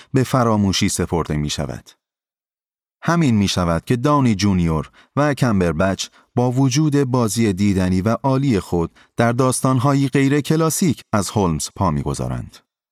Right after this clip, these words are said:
چرا که شخصیت اصلی هولمز را در جرمی برت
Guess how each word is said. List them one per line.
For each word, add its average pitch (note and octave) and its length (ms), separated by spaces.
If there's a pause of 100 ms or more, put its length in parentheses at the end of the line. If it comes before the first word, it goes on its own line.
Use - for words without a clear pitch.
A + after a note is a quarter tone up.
(440)
چرا D3 280
که G#2+ 160
شخصیت D3+ 640
اصلی A2 440
هولمز F2 420
را D#2 180 (220)
در A#2+ 160
جرمی C3 480
برت D3 500